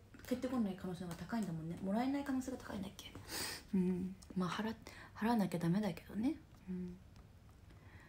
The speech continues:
うん。朝礼あり。<laughs> そう、今日そう。寺生まれこんばんは、ありがとう。うん、まあいいか。あ、違う、これ、これはね、チェリー、あの、めいっ子ちゃんの、めいっ子ちゃんのやつです。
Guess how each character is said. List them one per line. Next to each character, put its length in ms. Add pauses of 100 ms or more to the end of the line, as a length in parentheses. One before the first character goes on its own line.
(240)
う 20
ん。 180 (1000)
朝 220
礼 220
あ 80
り。 140
<laughs> 80
そ 200
う、 140
今 20
日 80 (380)
そ 100
う。 40 (320)
寺 200
生 100
ま 80
れ 80
こ 160
ん 80
ば 80
ん 40
は、 60
あ 40
り 200
が 120
と 380 (320)
う。 40
う 40
ん、 140
ま 80
あ 40
い 40
い 40
か。 420
あ、 80
違 160
う、 20
こ 80
れ、 160 (320)
こ 120
れ 80
は 100
ね、 320
チ 100
ェ 40
リ 280
ー、 80
あ 20
の、 300
め 120
い 20
っ 80
子 100
ち 100
ゃ 60
ん 40
の、 100
め 160
い 20
っ 80
子 140
ち 120
ゃ 60
ん 40
の 40
や 80
つ 40
で 100
す。 40